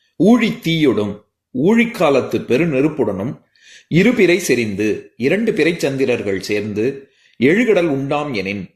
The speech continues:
எழுகின்ற கடல் ஒன்று உண்டென்றாலது வெறுவரு தோற்றத்தள் மேனி மானும்." அஹ், யாவரும் அஞ்சத்தக்க தோற்றத்தை உடைய அவளது உடலை ஒத்தாகும்.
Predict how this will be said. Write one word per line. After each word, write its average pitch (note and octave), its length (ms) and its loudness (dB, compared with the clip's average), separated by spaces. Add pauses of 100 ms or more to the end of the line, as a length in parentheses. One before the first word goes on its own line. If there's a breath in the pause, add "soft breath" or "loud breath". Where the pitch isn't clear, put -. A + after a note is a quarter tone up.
(140)
எழுகின்ற E3 600 0
கடல் C3+ 280 -2
ஒன்று G#2+ 400 -2
உண்டென்றாலது A2+ 1000 -2 (460 soft breath)
வெறுவரு F3 580 4
தோற்றத்தள் C#3 640 -2
மேனி B2 320 -4
மானும்." F#2 500 -8 (540)
அஹ், G2+ 260 -4
யாவரும் E3 500 0
அஞ்சத்தக்க A#2+ 600 -4
தோற்றத்தை A#2+ 500 -4
உடைய F#2 560 -4
அவளது G#2 440 -2
உடலை A#2+ 400 -2
ஒத்தாகும். F#2 680 -6